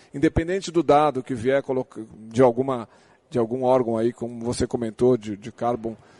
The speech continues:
é, que venha dizer que o Brasil é uma colocação diferente do que talvez esteja nos relatórios da U N F C C C, eu acho que o, o mais importante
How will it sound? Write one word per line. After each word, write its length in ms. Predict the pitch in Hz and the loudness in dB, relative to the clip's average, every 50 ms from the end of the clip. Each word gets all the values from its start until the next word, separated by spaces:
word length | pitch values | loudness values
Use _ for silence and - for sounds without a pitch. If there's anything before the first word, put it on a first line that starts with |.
| _ _ _ _ _ _ | _ _ _ _ _ _
é, 240 | - 127 123 113 107 - | -14 -12 -10 -10 -10 -8
que 120 | - 143 | -8 -6
venha 200 | 110 135 143 139 | -4 -4 -6 -6
dizer 280 | 120 101 - 139 135 131 | -6 -2 0 0 2 2
que 80 | - | 0
o 40 | 127 | -2
Brasil 380 | 123 123 120 107 131 139 131 123 | -2 -2 -2 -2 -2 0 2 0
é 180 | 120 113 110 101 - - _ _ _ _ _ | 0 0 -4 -6 -10 -18 _ _ _ _ _
uma 300 | - 156 139 123 117 110 | -20 -12 -8 -8 -8 -4
colocação 520 | - 117 120 120 - 120 113 - - 135 | -2 -2 -2 -2 -2 -6 -6 -4 -6 -6
diferente 460 | 131 117 92 120 120 127 131 120 - | -6 -6 -4 -2 -2 -2 -2 -2 -6
do 80 | - 127 | -8 -8
que 300 | - - 127 120 117 113 - _ _ _ _ _ _ | 0 2 2 4 2 0 -4 _ _ _ _ _ _
talvez 560 | 123 120 117 117 127 127 113 - - - _ _ _ _ | 0 0 2 4 2 2 2 -2 -8 -16 _ _ _ _
esteja 340 | _ - 123 120 123 117 120 | _ -2 -2 -2 0 -2 -4
nos 200 | 113 120 117 - | -6 -6 -6 -6
relatórios 420 | 131 120 120 120 - 127 120 - | -4 -4 -4 -2 0 0 0 2
da 80 | - 127 | 2 0
U 60 | 117 | 0
N 80 | 123 127 | 0 -2
F 100 | - - | -4 -2
C 100 | - 131 | -4 -4
C 160 | - - 143 | -2 -4 -4
C, 300 | 127 - 151 156 156 - - - - - _ _ _ - | -4 -2 -2 -2 -2 -4 -8 -16 -20 -20 _ _ _ 0
eu 160 | 135 135 143 | 2 2 2
acho 180 | 147 143 - | 2 0 -2
que 220 | - 147 143 131 - _ _ - _ _ _ | -2 -2 -2 -2 -4 _ _ -20 _ _ _
o, 320 | - 139 139 135 - 156 156 | -4 -2 -2 0 2 0 0
o 120 | 156 160 | 2 2
mais 280 | 165 175 196 185 143 165 | 0 0 0 0 -2 -6
importante 760 | 165 - - 147 135 - - 160 170 156 - - - 110 | -2 2 2 2 2 4 2 2 2 0 -6 -10 -12 -12